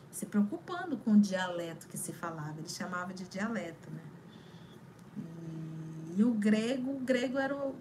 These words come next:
é como se fosse realmente o inglês hoje, era uma língua comercial, né? Todo mundo sabia, o mundo falava grego, né? Tem até esse dito, né?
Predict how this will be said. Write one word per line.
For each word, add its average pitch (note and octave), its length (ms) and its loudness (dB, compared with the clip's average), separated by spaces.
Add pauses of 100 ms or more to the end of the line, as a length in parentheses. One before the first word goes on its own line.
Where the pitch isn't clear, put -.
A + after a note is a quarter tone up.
é G#3+ 100 -6
como A#3 180 2
se - 140 -8
fosse - 300 -2
realmente A#3 420 2
o B3+ 40 2
inglês G#3 480 4
hoje, F3+ 240 -6
era F#3 140 -2
uma G3+ 180 6
língua G3+ 380 4
comercial, G#3 840 2
né? D#3+ 160 -6 (120)
Todo G3 160 2
mundo G#3 280 8
sabia, G3+ 420 -2
o F#3+ 40 -2
mundo G#3 360 8
falava F3+ 380 -2
grego, E3+ 400 -2
né? E3+ 160 -6
Tem - 140 -8
até F3+ 180 -2
esse G#3 180 0
dito, D#3+ 380 -4
né? D#3+ 140 -8